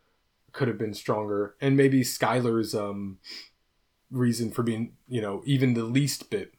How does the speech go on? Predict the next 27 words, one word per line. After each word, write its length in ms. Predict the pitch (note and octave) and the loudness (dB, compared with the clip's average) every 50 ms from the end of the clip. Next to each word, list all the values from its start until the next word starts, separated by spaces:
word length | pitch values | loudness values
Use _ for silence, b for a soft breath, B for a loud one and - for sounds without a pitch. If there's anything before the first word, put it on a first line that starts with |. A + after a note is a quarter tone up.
| _ _ | _ _
attracted 500 | - - B2+ A2 G2+ - B2 G#2 F#2 - | -6 -2 0 0 0 -2 -6 -8 -8 -8
to 240 | - - A2 G#2 G2+ | -10 -6 -6 -6 -6
Curtis 440 | - - - E3+ C#3+ A2 F#2+ F#2 - | -2 2 6 6 6 4 2 -6 -6
could 160 | - - A#2+ | -4 -4 -4
have 80 | G2+ F2+ | -4 -4
been 140 | G2 F#2+ F#2+ | -8 -10 -10
stronger. 480 | - - A2 F#2+ F#2+ F#2+ F#2+ F#2 - b b b b b b b b | -8 -6 -6 -6 -4 -6 -8 -10 -10 b b b b b b b b
Um, 440 | - G#2+ G#2 G2+ G2 G2 G2 G2 - _ _ _ _ _ _ _ _ _ - | -4 -4 -4 -6 -8 -10 -12 -14 -16 _ _ _ _ _ _ _ _ _ 2
but 140 | D#3 D#3 B2+ | 2 4 6
overall, 720 | D3 F3 - - A#2+ A#2 B2 C3 B2+ A2+ G#2 G#2 G2+ - | 8 8 8 8 6 6 8 8 8 8 6 4 2 0
I 80 | A2 A#2 | -2 -2
thought 360 | - - B2 A2 G#2+ - - | 2 4 4 4 2 0 -2
that 260 | - A2 G#2 G#2+ - - | -4 -2 -2 -4 -4 0
all 260 | B2 B2 B2 B2 B2 | 2 4 4 6 4
of 100 | A#2 A2 | 2 0
the 100 | G#2+ A2+ | -2 -6
banter 500 | G#2 G2+ - A#2 A#2 A#2 A2+ - - A#2 | -6 -4 -2 -2 -2 -2 -2 -2 -4 -4
and 160 | G#2 G#2 G#2 G2+ | -4 -4 -6 -8
chemistry 520 | - B2 A2+ A2+ - - - A#2 A2 G#2+ | -6 -4 -4 -4 -4 -4 -4 -4 -4 -4
between 300 | G2+ F#2+ - - G#2+ G#2 | -4 -8 -8 -8 -6 -6
the 40 | G2+ | -6
characters 460 | - - G#2 G2+ G2 G2 G#2 G2 G2+ | -6 -4 -4 -4 -4 -4 -6 -6 -6
was 140 | G2+ G2 F#2 | -8 -8 -6
really 260 | G2+ A2 A2 A2+ A2 | -2 -2 -2 0 0
well 200 | G#2+ G#2+ G#2+ G#2 | -2 -2 -2 -4
done, 300 | G2+ G#2+ G#2 G#2 A2 A#2 - | -4 -6 -6 -6 -6 -8 -6
and 340 | A#2+ A#2 A2+ A2+ A2+ G#2+ | -4 -4 -2 -4 -4 -6